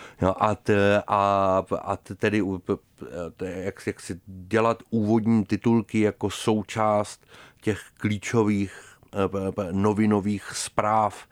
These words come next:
té dané doby je bezvadný nápad a, a t-, spolu s, eh, Michalem Křečkem, naším, eh, vizuálním, eh, supervizorem, supervizorem vizuálních efektů, jako,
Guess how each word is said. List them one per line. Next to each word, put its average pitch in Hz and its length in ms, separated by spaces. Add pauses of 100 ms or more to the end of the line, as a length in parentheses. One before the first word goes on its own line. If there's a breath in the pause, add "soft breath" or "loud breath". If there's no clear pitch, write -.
(300 loud breath)
té 104 200
dané 101 320
doby 95 240
je 101 160
bezvadný 98 520
nápad 101 480
a, 101 220
a 98 320
t-, 92 200
spolu 101 400
s, - 140
eh, 90 1500
Michalem 98 480
Křečkem, 101 500
naším, 95 440
eh, 90 60 (500)
vizuálním, 95 640 (140)
eh, 92 60 (220)
supervizorem, 95 560
supervizorem 95 580
vizuálních 95 500
efektů, 92 420
jako, 92 280